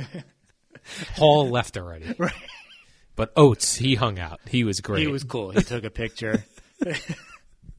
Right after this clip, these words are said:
Speaker 1: you wanna see the picture?" "Okay."
Speaker 2: Right. Or then you ha-, or the obligation, the ones where you really don't care and you have to go, "How was your," "Oh,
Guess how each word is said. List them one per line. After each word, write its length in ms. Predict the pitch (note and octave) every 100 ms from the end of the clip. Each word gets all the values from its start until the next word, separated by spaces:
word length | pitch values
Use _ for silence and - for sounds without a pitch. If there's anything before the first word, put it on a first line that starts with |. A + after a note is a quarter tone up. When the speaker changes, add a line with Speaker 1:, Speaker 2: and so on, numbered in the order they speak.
| _ _ -
Speaker 1:
you 80 | C3+
wanna 160 | B2
see 140 | A#2 B2
the 100 | B2
picture?" 440 | D3 C#3 E3+ D3+ - - - _ _
"Okay." 400 | B2 C#3 D#3+ E3 - - - - -
Speaker 2:
Right. 360 | E3+ D#3 D3+ D4 E3 _ - _ - - -
Or 80 | C3
then 160 | B2 A#2
you 60 |
ha-, 80 | A#2
or 180 | B2+ C3
the 180 | A#2 A#2+
obligation, 540 | A#2+ A2+ G#2+ A2 -
the 60 | A2
ones 200 | A2 G#2+
where 60 | G#2
you 160 | G2+
really 220 | A2+ G#2+
don't 180 | G2+ G2+
care 140 | - F#2+
and 80 |
you 60 | F#2
have 100 | F#2
to 80 | -
go, 180 | F#2 F2+
"How 280 | E2 F#2 F2+
was 180 | F#2
your," 220 | G#2 C#3+ - -
"Oh, 360 | A#2+ C#3 C3+